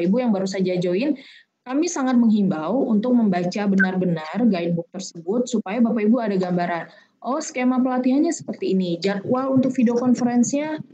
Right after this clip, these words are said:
seperti ini, lalu jadwal penugasannya seperti apa, lalu dinyatakan, eh, lulus atau tidak bagaimana,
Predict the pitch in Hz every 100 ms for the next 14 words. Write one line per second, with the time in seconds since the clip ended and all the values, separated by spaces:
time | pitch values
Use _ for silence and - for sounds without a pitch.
0 | - - - 190 190 196 190 185 165 -
1 | 208 214 262 226 233 - 247 269 262 226
2 | 226 247 254 285 262 202 247 - - -
3 | - 156 - - - - 202 208 247 277
4 | 285 285 226 233 233 233 240 247 262 262
5 | 254 233 240 240 254 277 302 311 262 247
6 | 254 254 240 302 302 - 220 196 196 180
7 | 180 170